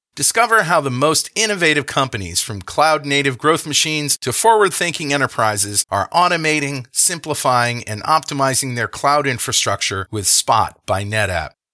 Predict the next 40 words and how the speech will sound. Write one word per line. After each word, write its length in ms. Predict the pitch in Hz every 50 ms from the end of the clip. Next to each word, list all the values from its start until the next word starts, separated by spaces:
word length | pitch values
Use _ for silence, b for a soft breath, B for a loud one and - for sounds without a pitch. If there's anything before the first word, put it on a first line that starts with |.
| _ _
Check 260 | - - 190 180 - -
them 160 | 214 196 180
out 200 | 127 110 98 90
at 120 | - -
spot 480 | - - - - 156 160 175 - _ -
dot 240 | 156 143 151 - -
I 240 | 147 147 156 156 131
O 280 | 113 101 104 101 104
slash 540 | 104 - - - 110 107 98 85 82 - -
rocks. 600 | 101 104 120 117 90 80 - - - - - - _ _ _ _ -
That's 220 | 104 95 - -
spot 420 | - - - 156 156 170 160 -
dot 220 | - 143 135 - - 147
I 240 | 147 160 165 170
O 260 | 143 110 104 104 104 - _ _
slash 420 | - - - - 104 98 95 - - -
R 180 | 131 143 151 147
O 80 | 147
C 240 | 151 - - 156 139
K 240 | - 151 143 147 147
S, 320 | 120 92 87 - - - -
where 120 | - 113 135
you 100 | 185 185
can 160 | - 196 175
find 300 | - - 165 160 156 151
more 180 | 139 135 135 131
information, 680 | 131 - - 135 120 113 104 - - 107 95 95 90 - _ _ _
request 420 | 117 - - 185 170 151 - - 160
a 40 |
demo, 480 | 135 127 117 107 107 101 101 101 98 95 -
or 100 | 123 123
give 220 | 120 - 151 165
it 60 | 175
a 40 | 165
try 340 | - - - 135 120 117 117
by 160 | 101 110 87
starting 400 | - - - 127 120 123 120 110
a 40 | 107
free 260 | - - - 139 131
trial. 460 | - - - 92 76 73 67 67 -